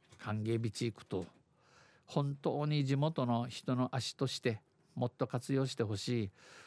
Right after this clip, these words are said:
本当、ドータ島のおうちのチャーがドータ車とし、えー、ぬて組みせいしにが遠い便。将来的には、後々、電気自動車に変える、う、経由ることん、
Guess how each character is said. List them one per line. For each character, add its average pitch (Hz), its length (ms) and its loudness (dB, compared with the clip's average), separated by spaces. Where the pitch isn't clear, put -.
本 123 160 0
当、 175 420 2
ド 127 160 0
ー 113 40 -4
タ 151 220 2
島 123 300 2
の 139 300 0
お 120 180 2
う 113 80 0
ち - 140 -4
の 113 120 0
チ 127 120 0
ャ 120 100 4
ー - 20 0
が 120 240 0
ド 113 180 -2
ー - 40 -8
タ 135 400 0
車 123 300 0
と 175 120 -4
し、 113 280 -2
え 92 200 -2
ー、 - 20 -4
ぬ 131 120 0
て 143 120 -6
組 147 220 0
み 139 60 0
せ 143 240 2
い 139 60 0
し 147 380 -2
に 120 180 -2
が 104 120 -2
遠 147 220 4
い 160 40 2
便。 104 240 -2
将 147 260 2
来 156 180 2
的 143 220 0
に 123 120 4
は、 107 220 2
後 147 200 0
々、 95 400 0
電 131 240 0
気 143 120 0
自 139 160 2
動 175 180 2
車 143 100 -2
に 98 200 -4
変 117 120 0
え 117 100 2
る、 117 340 -2
う、 104 280 -2
経 131 180 2
由 127 160 4
る 123 100 0
こ - 180 -6
と 117 160 -2
ん、 85 140 -6